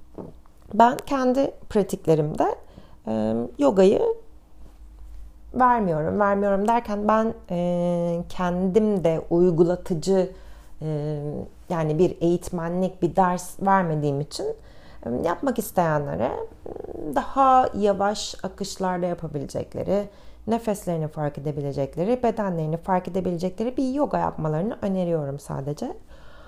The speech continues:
Ama onun dışında meditasyon deyince biliyorum korkacağınızı ama aslında bahsettiğimiz şey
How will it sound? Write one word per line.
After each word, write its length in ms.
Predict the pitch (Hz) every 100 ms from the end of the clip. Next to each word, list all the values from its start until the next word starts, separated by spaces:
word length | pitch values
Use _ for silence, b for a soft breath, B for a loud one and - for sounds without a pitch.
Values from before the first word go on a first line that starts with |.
| B B
Ama 420 | 269 269 269 - - -
onun 360 | - 240 277 269
dışında 520 | 247 - 185 175 220
meditasyon 880 | 226 220 220 220 220 - 262 269 277 214
deyince 600 | 208 208 202 202 208 214 b b b b b - -
biliyorum 460 | 196 220 208 170
korkacağınızı 840 | 160 165 156 165 165 151 151 180 294
ama 300 | 294 254 254
aslında 420 | - 220 190 202
bahsettiğimiz 680 | 226 220 185 - 160 151 -
şey 380 | 214 240 311